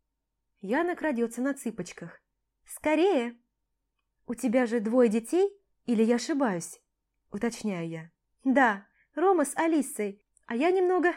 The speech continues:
вырвусь. Катя!" Она берет меня за руки. Я заметила, что все три девушки очень тактильные. "Кто бы тебе что ни говорил,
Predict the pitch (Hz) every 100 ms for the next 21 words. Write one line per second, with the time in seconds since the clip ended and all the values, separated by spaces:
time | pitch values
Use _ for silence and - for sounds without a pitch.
0 | - 226 226 208 208 - - _ _ _
1 | _ - 277 262 - 180 170 _ _ _
2 | _ - 220 202 220 330 269 214 208 254
3 | 247 180 - 165 - _ - 220 214 202
4 | 320 330 208 - 226 - 269 190 185 302
5 | 285 - - 160 _ _ - 233 262 262
6 | 330 - 285 208 175 156 165 _ _ _
7 | _ _ - - 339 277 214 247 - 262
8 | 233 214 226 254 359